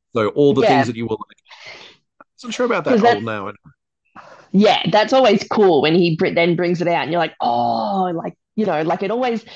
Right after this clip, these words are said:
Speaker 2: I feel like even though he has described it really well, it always looks cooler, I suppose, in mini form.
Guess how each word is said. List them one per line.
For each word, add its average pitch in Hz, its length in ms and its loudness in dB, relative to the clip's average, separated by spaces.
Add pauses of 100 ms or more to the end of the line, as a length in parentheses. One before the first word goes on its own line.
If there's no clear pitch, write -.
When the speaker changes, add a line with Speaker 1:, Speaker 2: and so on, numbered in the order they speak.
(140)
Speaker 2:
I 254 80 -4
feel 370 200 -4
like 440 180 -4
even 339 120 -6
though 320 100 -4
he 277 100 -4
has 240 160 -4
described 202 320 -10
it - 40 -8
really 185 160 -6
well, 202 320 -4
it 156 160 -6
always 190 400 -6
looks - 600 -10 (1500)
cooler, 208 560 0
I - 140 -4
suppose, 160 420 -2
in 170 140 -2
mini 165 220 -4
form. 160 560 -6